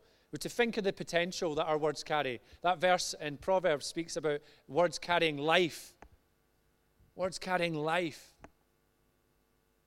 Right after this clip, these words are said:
Uh, I was watching an interview. I can't remember. Adam Kay, I think the name is. He's, he's had, uh, read, wrote a bestseller on the N H S. He was six years as a junior doctor.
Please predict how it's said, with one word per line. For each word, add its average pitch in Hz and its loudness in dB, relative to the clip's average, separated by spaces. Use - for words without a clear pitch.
Uh, 135 -6
I 135 -4
was 127 -8
watching 156 0
an 135 -6
interview. 139 -4
I 139 -8
can't 196 -4
remember. 165 -10
Adam 185 -2
Kay, 185 -2
I 190 0
think 165 -10
the 151 -10
name 151 -6
is. 123 -8
He's, 127 -12
he's 131 -10
had, 143 -10
uh, 131 -6
read, 147 -2
wrote 165 0
a 151 -8
bestseller 151 -4
on 135 -6
the 131 -6
N 151 -2
H 147 -8
S. 147 -4
He 135 -12
was 127 -10
six - -12
years 143 -6
as 131 -8
a - -10
junior 135 -10
doctor. 127 -8